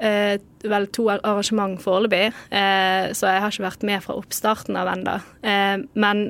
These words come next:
eh, det er alt fra fagsamlinger til, eh, til litt mer hyggelige kvelder med middag og, eh, eh, litt sånn feststemning da. Eh, men poenget er jo egentlig at du blir kjent på tvers av bransjer,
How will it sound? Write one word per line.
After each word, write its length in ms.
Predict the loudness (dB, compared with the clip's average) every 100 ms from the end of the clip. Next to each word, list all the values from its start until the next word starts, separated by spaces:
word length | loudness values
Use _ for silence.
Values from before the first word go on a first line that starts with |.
| -2
eh, 380 | 0 2 0 0
det 80 |
er 220 | 0 2 2
alt 240 | 0 -2
fra 140 | -4 -4
fagsamlinger 760 | -6 -6 -4 -4 -4 -4 -4 -2
til, 300 | -2 -2 -2
eh, 300 | 0 0 -2 -6 -18 -20 -4
til 160 | 0 2
litt 220 | 0 0
mer 160 | 0 2
hyggelige 460 | 0 2 2 2 2
kvelder 320 | -2 0 -2
med 240 | -2 -2
middag 460 | -2 -2 -4 -4 -4
og, 300 | -2 0 -2 -8 -8
eh, 760 | -2 0 0 0 -2 -2 -4 -6 -10 -6
eh, 160 | -4 -2
litt 200 | -4 -4
sånn 120 | -6 -4
feststemning 720 | -6 -6 -8 -4 -4 -2 0
da. 140 | 0 0 -6 -20 -20 -8 0
Eh, 220 | 2 2
men 280 | 0 0 2
poenget 340 | 2 2 2
er 60 | 4
jo 100 | 4
egentlig 400 | 4 2 -2 -2
at 120 | -2
du 80 | -4
blir 400 | -2 0 0 -4 -12 -12
kjent 420 | -8 -2 -2 -2 -10
på 100 | -12 -12 -14
tvers 380 | -4 -4 -2 -4
av 160 | -4
bransjer, 560 | -2 -4 0 0 0 -2